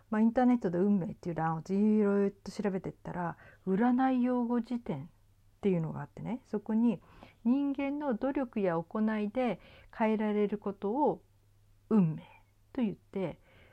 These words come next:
前世からのカルマで変えられないことを、えー、宿命と呼ぶと言っていました。うん。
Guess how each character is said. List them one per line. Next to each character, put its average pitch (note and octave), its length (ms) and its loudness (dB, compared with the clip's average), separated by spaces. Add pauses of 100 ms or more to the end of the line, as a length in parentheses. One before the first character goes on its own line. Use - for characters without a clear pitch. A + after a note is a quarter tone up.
(260)
前 C4+ 160 4
世 B3 200 -2
か G3 140 -8
ら C#3+ 100 -8
の D#3+ 160 -10
カ - 180 -6
ル C4+ 140 2
マ C#3+ 200 -4 (680)
で A#3+ 240 4
変 A3 180 -2
え - 20 -2
ら A#3+ 140 0
れ A#3+ 80 4
な A3+ 180 4
い G#3+ 60 -2
こ G#3+ 160 -6
と G#3 180 -2
を、 A3+ 280 -2 (1080)
え D3+ 360 -4 (300)
ー、 - 40 -18
宿 - 280 0
命 G3 180 6
と G3 120 -2
呼 E3+ 180 2
ぶ E3 140 -12 (520)
と G4+ 280 4 (200)
言 G3+ 120 2
っ - 20 -4
て - 480 -4 (180)
い G3 80 0
ま E3 100 -2
し - 100 -16
た。 - 180 -20 (420)
う G3 60 -2
ん。 D#3+ 160 -2